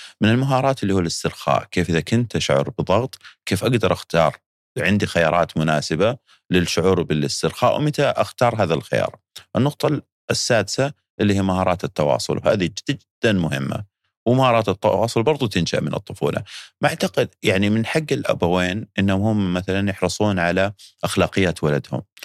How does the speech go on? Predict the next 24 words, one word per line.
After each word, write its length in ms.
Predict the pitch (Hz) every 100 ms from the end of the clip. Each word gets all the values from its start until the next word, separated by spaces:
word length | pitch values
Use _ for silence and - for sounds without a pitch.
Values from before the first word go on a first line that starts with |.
| - - -
فبالتالي 380 | 92 98 101
لكن 420 | 92 104 - 76 - _ _ _ -
ما 160 | 92 123
يكون 260 | 123 139
هذا 180 | 123 101
الحرص 480 | 85 - 104 - -
بتكفيل 880 | 85 90 90 - - - 87 - 82
الأبواب، 420 | 76 62 - 53 - - _ _ _
فأنا 280 | - 82 90
أجيب 220 | 82 90
له 60 | 78
تلفزيون، 580 | 76 67 78 95 104 -
أجيب 240 | - 71
له 100 | 55
آيباد، 460 | 71 71 92 98 -
أجيب 200 | 76 71
له 80 | 69
شيء 160 | 73
معين 280 | 73 104 120
وأخليه 340 | 92 87 85
معهم، 260 | 82 101 123
أنا 120 | 90
كذا 180 | 87 87
ضمنت 440 | 82 92 139 156